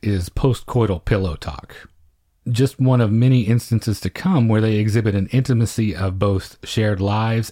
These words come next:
and the positioning of just sheer physical closeness that you didn't see between two men on movie screens very often in nineteen forty-eight. At least two men that weren't gladiators. But you're right, Brandon changes the plan to serve supper from the chest containing David's body.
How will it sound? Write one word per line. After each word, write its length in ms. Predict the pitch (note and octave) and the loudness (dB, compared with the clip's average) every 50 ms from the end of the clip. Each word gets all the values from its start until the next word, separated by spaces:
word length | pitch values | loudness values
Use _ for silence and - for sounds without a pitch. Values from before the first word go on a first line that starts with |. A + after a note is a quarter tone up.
| - - | -2 0
and 480 | B2+ C#3+ D3 C#3+ C#3 C3 - - - - - | 2 4 4 4 2 2 0 -4 -10 -6 -6
the 100 | A#2 - | -4 -2
positioning 640 | - A2+ G2+ G#2+ B2 B2+ - - - A#2 A2 G#2+ | -2 -2 0 2 0 0 0 0 0 0 2 2
of 60 | G#2 | 2
just 280 | G2+ A2 G2+ - - - | 0 0 -2 -2 -4 -8
sheer 260 | - - C#3 B2+ A#2 | -4 -2 0 0 0
physical 400 | - B2+ A#2+ G#2+ A2 G2+ G2+ F#2+ | 0 0 -2 -2 -2 -4 -4 -4
closeness 580 | - - - C3+ C3 - - G2 F#2 - - - _ - - - - - | -4 0 0 0 0 0 0 -4 -4 -4 -6 -12 _ -20 -20 -20 -8 -6
that 200 | - A#2 - - | -4 -4 -2 -2
you 60 | D3 | 0
didn't 260 | C#3 E3 C#3+ C3 C3 | 0 0 0 0 0
see 260 | A#2 - - F3 F3+ D#3+ | -2 -2 -2 0 0 2
between 380 | B2 A2 - G#2+ G#2+ G2+ F#2 | 0 0 0 0 0 0 0
two 180 | - - G#2+ G2+ | 0 0 0 2
men 180 | G2+ G#2 G2+ | 2 2 2
on 160 | G2 G2 G2 G2+ | 2 2 0 0
movie 260 | G#2 G2+ F#2+ G2+ F#2+ | 0 0 0 -2 -2
screens 360 | - - - G2+ G2+ F#2+ F2 | -2 -2 -2 0 0 0 -2
very 260 | F2+ G2+ G2 G2 F#2+ | -2 -2 -2 -2 -2
often 440 | F#2+ F#2 F2+ F2+ - F#2+ F#2 F#2 - _ _ _ _ _ | -2 -4 -6 -6 -6 -6 -6 -6 -8 _ _ _ _ _
in 160 | - A2 G#2 | -2 0 0
nineteen 400 | G2 G2+ G#2+ G2+ F#2 - G#2 G2 | 2 2 0 0 0 0 -2 -2
forty-eight. 560 | F#2+ - G#2 G2+ F#2+ F#2 F#2 F#2 F#2 F2+ - _ _ _ _ _ _ _ - | -2 -2 -2 0 0 0 0 -2 -2 -4 -4 _ _ _ _ _ _ _ -6
At 120 | B2 A#2+ | -4 0
least 440 | B2 C3+ C3 B2 - - - - - _ - | 2 2 2 2 0 -4 -10 -16 -20 _ -4
two 140 | - C#3+ B2+ | 0 2 2
men 220 | A#2 A2+ A2+ A2+ | 4 4 4 2
that 100 | A2+ G2+ | 2 2
weren't 200 | G2+ G#2 G#2+ F#2 | 0 0 0 0
gladiators. 800 | F#2 G#2 A2 G2+ F#2+ F2+ E2 E2 D#2+ D#2+ F#2 G#2 - - - - _ _ _ _ _ | 0 0 0 0 0 -2 -4 -4 -4 -2 -2 -2 -2 -4 -8 -16 _ _ _ _ _
But 140 | - B2+ B2+ | -2 -2 0
you're 140 | A#2+ B2+ B2 | 2 2 2
right, 240 | A2+ A2 F2+ - - _ _ - | 2 0 -2 -4 -8 _ _ -2
Brandon 400 | G#2 G#2+ A2 C3 C#3+ D3 C#3+ C3+ | 0 2 2 4 4 4 2 2
changes 400 | - C#3+ C#3+ C#3+ C3+ C#3 C3 A#2+ | 2 2 2 4 4 2 2 2
the 80 | C3+ | 0
plan 540 | B2 - - B2 A2 F#2+ E2 D#2 F2+ F#2 - - - | 0 0 0 0 0 0 0 -2 -4 -4 -6 -6 -4
to 100 | - A2+ | -4 -2
serve 300 | - - A#2 G#2+ G2+ - | 0 0 0 0 -2 -2
supper 340 | - B2 A#2 - B2+ A#2 | -2 -2 -2 0 -2 -2
from 240 | G#2 - A2+ G#2+ G#2 | -2 0 0 0 0
the 60 | G2+ | 0
chest 500 | F#2+ - - B2+ A2 D#2+ D2 - - - | 0 0 0 0 0 0 -2 -8 -14 -8
containing 480 | - - G2 - - G2+ G2 G2+ G#2 G2 | -4 -2 -2 0 0 0 2 2 2 0
David's 320 | F#2 F2+ F2+ F2+ G2 - | 0 0 -2 -2 -4 -4
body. 480 | - - E3 C#3 E2+ D2 - - - | -4 -4 -4 -4 -4 -6 -12 -16 -20